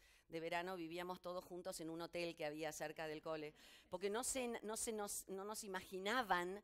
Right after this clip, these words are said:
como personas normales que se casaban y tenían hijos. Muy bien, entonces esto que vamos a hacer ahora es una presentación kinestésica. Y esto es,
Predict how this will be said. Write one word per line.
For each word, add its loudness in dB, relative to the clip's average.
como 0
personas -4
normales -2
que -14
se -10
casaban -4
y -6
tenían -10
hijos. -20
Muy 0
bien, 0
entonces -2
esto 0
que 2
vamos 0
a -6
hacer -2
ahora 6
es -2
una -2
presentación -4
kinestésica. -8
Y -6
esto -2
es, 2